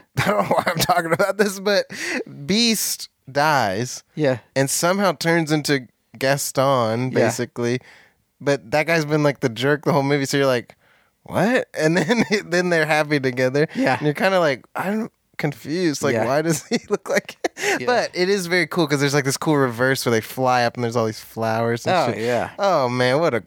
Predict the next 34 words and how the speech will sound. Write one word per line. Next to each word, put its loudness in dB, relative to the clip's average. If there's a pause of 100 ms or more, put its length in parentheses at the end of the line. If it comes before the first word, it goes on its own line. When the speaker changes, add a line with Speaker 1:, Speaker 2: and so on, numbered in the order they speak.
Speaker 1:
magical -4 (300)
Speaker 2:
It's -6
a -6
great 0
movie. -10
Speaker 1:
magic. -6 (800)
Magical 0
magic. -2
Anyway, 0 (440)
there's 0
Speaker 2:
You 2
Speaker 1:
a, 2
Speaker 2:
know, 2
Speaker 1:
some 0
other 0
Speaker 2:
when 0
people -2 (460)
listen -4
to 0
an -2
Evil -2
Dead 0
Speaker 1:
<laughs> -4
Speaker 2:
podcast, -4
Speaker 1:
They 2
exp- -4 (180)
Speaker 2:
really 2
what 2
they 0
wanna -2
hear -4 (400)
Speaker 1:
<laughs> -12
Speaker 2:
is -4
about 0